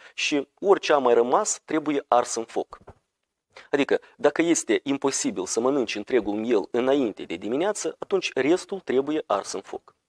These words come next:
Iată, aceasta înseamnă că tot ce se spune în Biblie trebuie să se împlinească în noi prin focul Duhului Sfânt,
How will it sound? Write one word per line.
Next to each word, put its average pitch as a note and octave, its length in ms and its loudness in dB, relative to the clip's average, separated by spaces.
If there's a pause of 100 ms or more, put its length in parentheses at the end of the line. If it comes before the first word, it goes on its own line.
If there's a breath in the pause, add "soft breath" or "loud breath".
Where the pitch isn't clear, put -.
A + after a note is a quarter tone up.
(1080 soft breath)
Iată, C3+ 480 4 (280)
aceasta F3+ 380 0
înseamnă D#3+ 420 2
că - 180 0 (140)
tot G3 200 2
ce - 180 -2
se C3 160 -4
spune C3 400 0
în G2+ 120 -4
Biblie B2+ 360 -10
trebuie D3+ 340 -2
să C#3 140 -4
se - 160 -2
împlinească C3 640 -2
în A#2 80 2
noi A#2 380 -2
prin D3+ 180 -4
focul C3+ 420 -4
Duhului A2+ 340 -6
Sfânt, - 380 -6